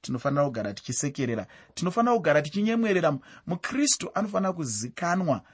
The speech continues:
semunhu anofamba mumufaro waJehovha. Ndosaka imwe ndima ichitaura zvakare kuti mufaro waJehovha ndiro simba rangu.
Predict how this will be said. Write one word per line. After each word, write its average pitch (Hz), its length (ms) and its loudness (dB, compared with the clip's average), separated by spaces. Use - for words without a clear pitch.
semunhu 139 580 -2
anofamba 147 840 0
mumufaro 127 680 0
waJehovha. 98 720 -6
Ndosaka 165 340 -2
imwe 131 200 2
ndima 135 280 0
ichitaura 135 400 -2
zvakare 120 380 -2
kuti 101 340 -10
mufaro 196 600 0
waJehovha 107 720 -4
ndiro 117 300 -2
simba 95 520 -4
rangu. 90 340 -12